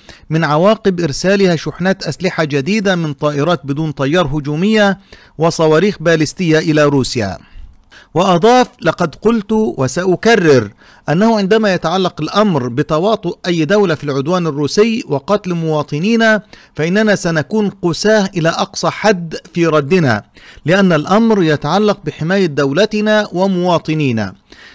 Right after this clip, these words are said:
وتابع وزير الخارجية الأوكراني بالقول إن القرار الأكثر حكمة بالنسبة لإيران هو كبح تعاونها العسكري تماما،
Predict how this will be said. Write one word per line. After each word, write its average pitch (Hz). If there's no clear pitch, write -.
وتابع 226
وزير 190
الخارجية 165
الأوكراني 165
بالقول 190
إن 151
القرار 160
الأكثر 170
حكمة 170
بالنسبة 147
لإيران 180
هو 160
كبح 208
تعاونها 160
العسكري 151
تماما، 202